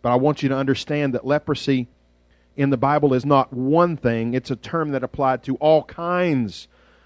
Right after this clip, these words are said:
of skin disorders, some of them being very serious, some of them not very serious. You know what eczema is? It's just like a rash. It's not dangerous or anything. Well, they might have looked at that and said, "Oh, that's leprosy"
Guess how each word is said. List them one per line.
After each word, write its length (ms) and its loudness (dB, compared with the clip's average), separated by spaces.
of 180 -2
skin 560 0
disorders, 600 0
some 260 2
of 80 4
them 200 2
being 280 4
very 220 2
serious, 420 2
some 200 0
of 80 4
them 200 0
not 340 0
very 280 -2
serious. 640 -6
You 140 2
know 80 6
what 180 2
eczema 480 0
is? 400 0
It's 80 -20
just 220 -8
like 120 0
a 60 -2
rash. 380 0
It's 120 -20
not 240 -2
dangerous 440 -4
or 40 0
anything. 380 -4
Well, 280 4
they 120 2
might 240 0
have 80 -2
looked 240 0
at 60 -8
that 160 2
and 80 -12
said, 120 -2
"Oh, 240 -2
that's 260 -14
leprosy" 520 -6